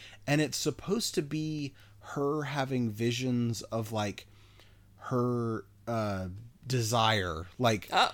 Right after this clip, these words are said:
Speaker 1: it's like her drive is, like, coming up on her and making her do the th-, the bad
Speaker 2: 'Cause,
Speaker 1: stuff.
Speaker 2: friend, that is a death train.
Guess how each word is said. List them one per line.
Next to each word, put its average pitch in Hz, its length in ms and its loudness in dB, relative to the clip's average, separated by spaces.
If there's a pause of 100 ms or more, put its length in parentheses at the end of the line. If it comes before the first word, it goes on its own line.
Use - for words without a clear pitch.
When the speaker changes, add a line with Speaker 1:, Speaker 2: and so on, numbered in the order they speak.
(160)
Speaker 1:
it's 147 200 4
like 160 280 4
her 156 280 4
drive 117 680 4
is, 107 180 -2
like, 107 300 -2 (560)
coming 147 320 4
up 135 180 2
on 127 120 4
her 120 200 4
and 113 160 4
making 120 340 2
her 113 200 0
do 113 260 2
the 107 140 -4
th-, - 240 -6
the 117 100 0
bad 101 320 2
Speaker 2:
'Cause, 247 280 -2
Speaker 1:
stuff. - 100 -6
Speaker 2:
friend, 233 260 2
that 226 160 2
is 254 140 -2
a 175 60 -4
death - 400 -8
train. - 420 -14